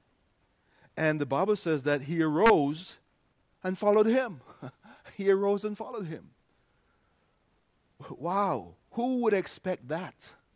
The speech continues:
Who would expect a guy like Matthew to get up and follow Jesus? My surmising is that Matthew was a guy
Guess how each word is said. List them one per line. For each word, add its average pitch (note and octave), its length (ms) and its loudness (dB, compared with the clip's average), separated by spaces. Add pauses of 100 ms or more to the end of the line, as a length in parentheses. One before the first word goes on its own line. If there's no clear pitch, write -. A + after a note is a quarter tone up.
(420)
Who G#3 100 -2
would B3 140 2
expect G#3+ 520 0
a D#3 60 0
guy F3 320 2
like E3+ 220 2 (280)
Matthew C#3+ 840 -4 (600)
to F3 100 -2
get E3 200 0
up B3 320 2
and D#3 140 -8
follow G#3 280 -2
Jesus? F#3 760 -8 (1300)
My A3+ 580 4
surmising F3 1120 0
is D#3+ 240 -2
that E3 240 0
Matthew E3+ 840 0 (300)
was D3 180 -6
a D#3 60 0
guy F#3 680 6